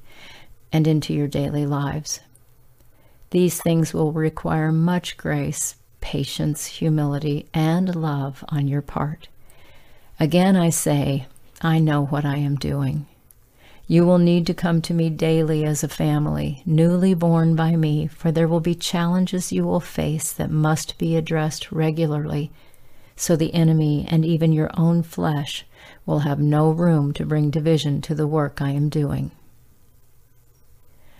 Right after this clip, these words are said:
I have told you that your beef would be unsafe to consume and that your dairies would be compromised through destruction by fire.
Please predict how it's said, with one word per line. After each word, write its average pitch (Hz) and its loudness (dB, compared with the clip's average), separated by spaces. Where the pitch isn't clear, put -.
I 156 0
have 160 0
told 180 0
you 202 4
that 196 2
your 202 4
beef 175 0
would 160 0
be 165 0
unsafe 160 0
to - -4
consume 151 -2
and 156 2
that 151 0
your 160 2
dairies 160 0
would 175 -2
be 180 0
compromised 156 -4
through 156 -4
destruction 147 -2
by 151 0
fire. 143 -4